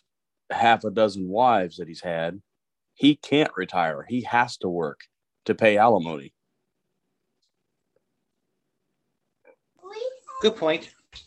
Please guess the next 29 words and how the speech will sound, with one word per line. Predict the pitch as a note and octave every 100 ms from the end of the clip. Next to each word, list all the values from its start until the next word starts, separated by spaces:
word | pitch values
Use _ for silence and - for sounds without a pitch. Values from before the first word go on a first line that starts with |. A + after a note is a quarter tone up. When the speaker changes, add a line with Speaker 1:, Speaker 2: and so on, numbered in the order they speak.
| - C5 G#4 A4 B4 - B4 A4 - - - _ _ _ -
Speaker 2:
Very | F3
good | D3
Speaker 1:
I |
mean, | A2 G#2+
Speaker 2:
point. |
Speaker 1:
he's | D3 A#2
admitted | G#2 A#2 C3 E2+
that. | G#2+ G#2+ E2+ - _ _ _ _ G4+ - _ _ _ _ -
And | F#2+
I'm | G#2 G2
just, | F#2+ - _ _ -
I | G#2+
guess | G#2 A#2 A#2
he | G2
just | F#2+ G2
got | G#2+
a | G#2
divorce | G2 F#2 A2+ A2+ G#2
again | G#2 C3
here | G#2 F#2
recently. | F2 F2+ - D2 D#2+ - _ _ _ _ _ _ _ _ _ _ _ _ _ _ _ _ _ _ _ _ -
Speaker 2:
Yeah, | F#3+ D#3
I |
heard | D#3 A3
he | F3+
recently | D3 C3 C3+
got | B2 B2
a |
divorce. | A2+ A2+ A#2 -